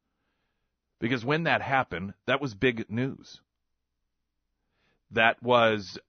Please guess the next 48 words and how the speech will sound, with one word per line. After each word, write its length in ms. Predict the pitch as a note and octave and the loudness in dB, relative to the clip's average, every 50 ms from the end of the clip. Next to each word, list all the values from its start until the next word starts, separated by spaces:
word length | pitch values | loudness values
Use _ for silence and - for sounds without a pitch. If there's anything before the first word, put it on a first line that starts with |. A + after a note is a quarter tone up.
| _ _ | _ _
the, 520 | G2 G2 A2 G#2 G2+ F#2+ F2+ F2 E2+ - - - | -10 -6 -6 -4 -4 -4 -6 -6 -8 -10 -12 -10
that 200 | F#2+ F#2 F2+ - | -10 -10 -8 -8
was 320 | G2+ G2 F2+ D#2+ - - - | -8 -8 -8 -10 -12 -18 -20
utilized 540 | - G2+ G2+ A2+ A#2+ B2+ B2 A#2 A2+ A2 G2 | -12 -4 -4 -2 0 0 2 2 0 0 0
by 160 | - G#2+ G#2+ | 0 0 0
the 100 | G2+ G2 | 0 -2
media, 360 | F2+ F2 E2+ E2 E2 E2+ F#2 | -4 -4 -6 -6 -6 -6 -6
and 80 | F#2 G2+ | -4 -4
I, 80 | G#2+ A2+ - | -6 -8 -8
uh, 100 | A2 G#2 E2+ | -10 -10 -8
nationally 640 | F2 F2+ F2+ G2 A2 A2+ - A2 A2 G2 E2 D#2 | -6 -6 -4 -4 -4 -4 -6 -6 -4 -4 -4 -6
it 80 | D2+ C#2+ | -6 -8
occurred, 520 | C#2 - - D#2 C#2 C2+ C#2+ D#2 F2 - - | -10 -12 -12 -12 -10 -10 -8 -10 -10 -12 -12
so 160 | - - F#2 | -8 -6 -6
I 100 | F2 E2+ | -4 -4
can 120 | E2 F#2 | -4 -6
only 220 | F#2 F#2+ G#2 G#2 F2+ | -4 -4 -4 -4 -4
imagine 440 | D#2+ F2 F2 F#2+ G2+ F#2+ F2+ F2 E2+ | -4 -4 -4 -4 -4 -4 -6 -8 -8
what 120 | E2+ E2 | -8 -10
people 260 | - G#2 F#2+ E2 F2 | -10 -12 -12 -10 -8
in 60 | E2+ | -8
Arizona 440 | E2 D#2+ D#2 D2+ D2+ F#2 G#2 A#2+ B2+ | -8 -8 -8 -8 -6 -6 -6 -6 -4
were, 260 | A#2 F2 D#2 D2 D2 - _ - - _ _ _ | -6 -6 -6 -8 -10 -12 _ -20 -20 _ _ _
were, 340 | - F2+ F2+ E2 D#2+ D#2 - - - | -6 -4 -2 -2 -4 -6 -8 -12 -18
y-, 120 | G1+ - - - - - | -18 -18 -18 -20 -16 -14
you 140 | - F2 | -12 -12
know, 220 | A1+ A1+ C#2 C2 - _ - C#2 _ _ _ _ _ - | -12 -12 -14 -14 -18 _ -20 -20 _ _ _ _ _ -18
bombarded 640 | - - A2 G#2 G2 F#2+ G2+ G2 G#2 A#2+ B2+ A#2+ F2 | -6 -2 -2 0 0 0 0 2 2 2 2 0 -4
with. 300 | D2 D2+ D2+ - - - | -4 -6 -8 -8 -6 -8
But 100 | G#2+ G2 | -6 -4
the 80 | A2 | -2
message 420 | G#2 G2+ G2+ A#2 B2 - D3 C3 G2+ | -2 0 0 0 0 -2 -6 -6 -2
was 280 | F#2+ F#2+ F#2 F#2 E2 | 0 0 0 0 -2
Mitch 240 | F2+ G#2 A2+ - - | -4 -6 -6 -6 -6
McConnell's 440 | B2+ A2+ - A#2 G#2+ G#2+ G#2+ G#2 G2 | -8 -6 -2 0 0 0 0 -2 -4
acknowledging 600 | G#2+ G2 G#2 G#2 G2+ F#2+ F#2 E2+ F2 F#2 F#2 F#2 | -4 -4 0 0 0 0 0 -2 -6 -8 -6 -4
that, 140 | F2+ F2+ - _ _ _ _ _ _ _ | -4 -6 -6 _ _ _ _ _ _ _
you 100 | - G#2+ | -6 -6
know, 60 | G2+ - - _ _ _ _ | -6 -6 -8 _ _ _ _
the 120 | - C3+ C#3+ | 0 4 4
only 200 | D3+ E3+ F#3+ F#3 | 4 4 2 2
reason 320 | D#3 D#3 D#3 C#3+ C#3 B2+ | 2 2 2 2 0 -2
a 40 | A#2 | -4
party 380 | - - D3 D3 D3 B2+ A2+ | -4 0 2 2 4 4 2
pulls 260 | G2+ - B2 A2+ G#2 F#2+ | -2 -2 -6 -6 -4 -2
money 320 | G#2+ B2 B2 B2 A2 G#2+ - | 0 0 0 0 -2 -4 -2
out 260 | - A2 A2 A#2+ B2+ - - | 2 4 4 4 2 2 -4
of, 420 | E2 D2+ C#2 C#2 D#2+ F2+ - - | -6 -6 -6 -6 -8 -12 -16 -20